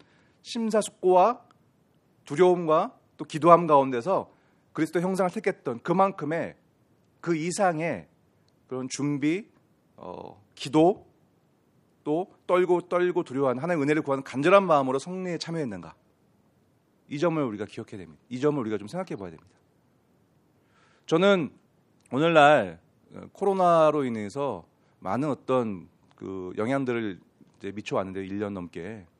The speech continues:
저는, 네, 말씀 사역자이기도 하고 실제로 저는 더 그렇-, 어, 분명히 말씀 사역자이어서가 아니라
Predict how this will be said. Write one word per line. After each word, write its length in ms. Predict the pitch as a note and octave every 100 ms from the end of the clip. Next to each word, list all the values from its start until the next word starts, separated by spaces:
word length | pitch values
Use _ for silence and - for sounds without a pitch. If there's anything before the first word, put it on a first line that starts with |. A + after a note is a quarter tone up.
| _ _ _ _ _ _
저는, 280 | - G#2+ F#2 - _ _ _ -
네, 120 | F2 E2 -
말씀 200 | F#2+ A#2+
사역자이기도 460 | C#3 - A2+ G2+
하고 440 | A2+ B2 G2+ F#2 D2 _ -
실제로 400 | - G3 G#3+ F#3
저는 240 | C3 A#2+
더 140 | A2+ G2+
그렇-, 140 | - _
어, 280 | E2+ E2 D#2+ _ _
분명히 240 | - B2+ G#2+
말씀 200 | G#2 C#3
사역자이어서가 760 | E3 E3+ D#3 B2+ C3 D3+ E3
아니라 380 | G#2+ G2+ C3+ -